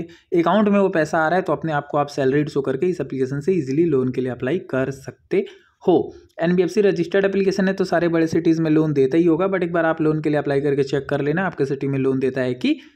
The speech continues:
नहीं देता है। बाकी यहाँ पे इंस्टेंट अप्रूवल है, ओके। यहाँ पे गाइस, ईजी एप्लीकेशन प्रोसेस है इस लोन एप्लीकेशन से लोन लेने का। बाकी गाइस, यहाँ पे अगर हम बात करें, तो यहाँ पे देख लीजिए, आपको बहुत सारे ऑप्शन मिल जाएंगे रीपेमेंट करने के लिए।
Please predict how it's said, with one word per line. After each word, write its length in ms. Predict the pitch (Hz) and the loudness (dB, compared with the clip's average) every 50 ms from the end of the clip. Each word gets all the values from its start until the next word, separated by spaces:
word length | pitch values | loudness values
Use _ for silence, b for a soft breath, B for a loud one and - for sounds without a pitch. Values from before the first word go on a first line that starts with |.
| B _ - | B _ 0
नहीं 260 | 214 226 214 208 202 165 | 2 4 4 4 4 4
देता 240 | 143 131 101 123 123 | 2 2 0 -2 -4
है। 160 | 120 117 113 b b b b b _ - | -6 -8 -10 b b b b b _ -2
बाकी 240 | 185 185 185 196 | 0 0 2 2
यहाँ 160 | 196 175 143 135 | 2 2 2 0
पे 100 | 143 143 | 0 0
इंस्टेंट 440 | 165 180 180 175 175 - 214 208 202 | 2 2 0 -2 -2 -2 0 0 0
अप्रूवल 460 | 196 196 175 165 165 175 190 180 175 | 0 2 4 4 4 4 4 4 2
है, 100 | 175 180 180 - - | 2 0 -4 -4 -4
ओके। 220 | 170 160 - 208 208 B B B B B B - | -2 0 2 0 0 B B B B B B -2
यहाँ 220 | 156 170 180 190 196 | 0 2 2 2 4
पे 80 | 202 196 | 4 4
गाइस, 200 | 196 196 196 - - - | 4 4 2 0 -2 0
ईजी 340 | 196 196 196 185 190 233 233 214 | 0 2 2 2 2 2 2 2
एप्लीकेशन 460 | 180 170 - 175 170 170 165 190 190 185 | 0 0 0 2 2 2 2 2 2 2
प्रोसेस 460 | - 170 160 160 151 - 185 180 190 | 2 2 2 4 2 2 0 2 2
है 80 | 175 | 2
इस 140 | 170 165 - | 2 2 2
लोन 200 | 160 160 160 160 | 2 2 2 2
एप्लीकेशन 400 | 156 156 156 151 156 151 - 160 | 0 -2 -2 -2 -2 -2 -2 -2
से 120 | 151 - 147 | -2 0 0
लोन 220 | 139 143 147 151 | 0 2 2 2
लेने 280 | 151 156 151 147 147 143 | 2 2 2 0 0 -2
का। 140 | - 160 160 b b b b b b b _ _ _ _ | -4 -6 -6 b b b b b b b _ _ _ _
बाकी 260 | - 170 185 196 214 202 | -2 0 2 4 4 4
गाइस, 300 | 202 202 208 175 139 151 | 4 4 4 2 2 0
यहाँ 200 | 165 175 190 190 | 2 2 2 2
पे 100 | 196 185 | 2 2
अगर 180 | 180 180 180 | 2 2 2
हम 100 | 180 175 | 2 2
बात 200 | 165 165 165 165 | 2 0 0 0
करें, 240 | - 160 160 175 160 | -2 -2 -2 -4 -4
तो 120 | - - | -2 0
यहाँ 220 | 151 160 160 165 170 | 0 0 0 0 -2
पे 100 | 175 165 | -2 0
देख 180 | 156 156 151 | 0 0 0
लीजिए, 300 | 165 156 151 170 190 180 B B B B B _ - | 0 0 0 0 -2 -4 B B B B B _ -8
आपको 220 | 143 143 - 165 | -6 -2 0 0
बहुत 240 | 156 156 151 170 165 | 0 2 0 0 0
सारे 160 | 175 165 165 | 2 2 2
ऑप्शन 280 | 160 147 135 - - 170 | 2 2 0 -2 -2 0
मिल 180 | 165 160 156 | 0 0 0
जाएंगे 220 | 156 160 156 160 160 | 0 0 0 2 2
रीपेमेंट 420 | 156 147 156 143 139 147 156 156 | 2 2 2 2 0 2 0 -2
करने 280 | 156 160 151 156 156 151 | -2 -2 -2 -2 -2 -2
के 80 | 156 | -2
लिए। 200 | 156 156 170 185 | -2 0 0 -2